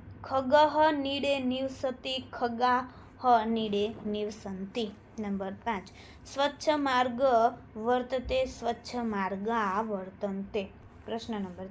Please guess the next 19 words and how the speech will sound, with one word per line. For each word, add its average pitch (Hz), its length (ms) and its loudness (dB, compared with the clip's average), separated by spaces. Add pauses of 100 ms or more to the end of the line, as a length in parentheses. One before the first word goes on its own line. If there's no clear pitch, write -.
ચાર, 214 180 -4 (500)
ઉદાહરણ 294 520 2
અનુસાર 285 440 0
મૌલિકતા 262 680 0
સભર 240 360 -2
વાક્ય 208 360 -2
બનાવો. 208 340 -2
નંબર 190 300 -6
એક, 190 100 -6 (1500)
માલા 254 640 4
મૌલિકસ્ય 285 960 2
ભગિની 226 680 -2
અસ્તિ. 208 400 -6 (180)
નંબર 202 320 0
બે, 208 220 -6
સા 226 320 -2 (120)
કલ્પસ્ય 302 920 4
માતા 233 540 0
અસ્તિ. 208 680 -6